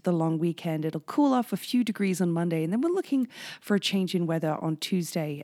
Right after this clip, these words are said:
uh, which will be really welcome if we get some precipitation, especially owing to another wildfire out by Lytton. Uh, that's been,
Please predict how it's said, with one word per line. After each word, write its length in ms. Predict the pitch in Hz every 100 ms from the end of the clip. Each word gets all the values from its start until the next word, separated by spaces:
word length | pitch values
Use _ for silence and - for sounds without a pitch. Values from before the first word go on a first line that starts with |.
| -
uh, 240 | 147 143
which 420 | 139 156 170 - -
will 200 | - 170
be 160 | 156 175
really 260 | 165 196 175
welcome 380 | 170 160 -
if 120 | 160 -
we 60 |
get 160 | 170 156
some 160 | -
precipitation, 800 | 156 156 156 151 - 143 - 135 -
especially 640 | 160 - - 196 - 196
owing 320 | - 165 160 151 - - - -
to 400 | 196 175 165 170
another 460 | 160 170 170 170 160
wildfire 720 | 151 147 143 - 135 127 117
out 220 | - 147
by 140 | - 143
Lytton. 480 | 135 139 - 226 277 - - - -
Uh, 240 | 185 170 160
that's 240 | - -
been, 480 | - 214 190 180